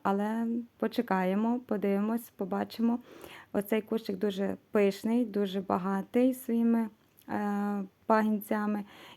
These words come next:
і таких кущиків дуже-дуже багато. Також ось цей, ем, гладіолус дуже сильно розрісся, вже, мабуть, на наступний рік потрібно буде його трішки, трішки розрядити, щоб йому було комфортніше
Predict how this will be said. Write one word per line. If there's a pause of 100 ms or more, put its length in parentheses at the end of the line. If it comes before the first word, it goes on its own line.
(100)
і
таких
кущиків
дуже-дуже
багато. (100)
Також
ось
цей,
ем,
гладіолус (180)
дуже
сильно
розрісся, (100)
вже,
мабуть,
на
наступний
рік
потрібно
буде
його (480)
трішки, (280)
трішки
розрядити,
щоб
йому
було
комфортніше